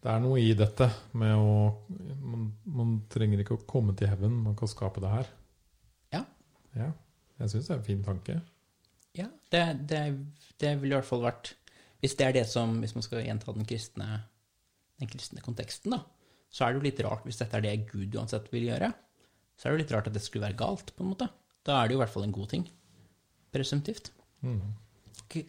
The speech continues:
Speaker 2: igjen, det er ikke sikkert vi klarer det da.
Speaker 1: Det er ikke sikkert.
Speaker 2: Og vi må heller ikke, det er jo i Bibelen en del advarsler, altså som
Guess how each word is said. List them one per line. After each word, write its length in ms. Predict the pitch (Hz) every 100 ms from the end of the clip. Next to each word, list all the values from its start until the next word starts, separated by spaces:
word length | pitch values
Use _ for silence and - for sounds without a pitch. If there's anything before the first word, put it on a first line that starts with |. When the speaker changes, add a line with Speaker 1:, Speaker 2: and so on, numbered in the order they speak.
| - 147
Speaker 2:
igjen, 220 | 139 147
det 60 |
er 40 | 143
ikke 80 | 147
sikkert 180 | 135 -
vi 80 | 131
klarer 300 | - 127 98
det 80 | 131
da. 60 | 165 - _ _ _ _ - _ 123
Speaker 1:
Det 80 |
er 80 | 131
ikke 120 | 107 104
sikkert. 220 | 143 135
Speaker 2:
Og 280 | 139 - -
vi 60 | 135
må 120 | 139
heller 160 | 117 110
ikke, 200 | 110 127 135 _
det 140 | - 127
er 60 | 131
jo 60 |
i 40 | 131
Bibelen 360 | 107 107 117
en 80 | 113
del 180 | 104 104 107 - _ - 123
advarsler, 560 | 107 104 - 117 110 110
altså 160 | 117 -
som 100 | 113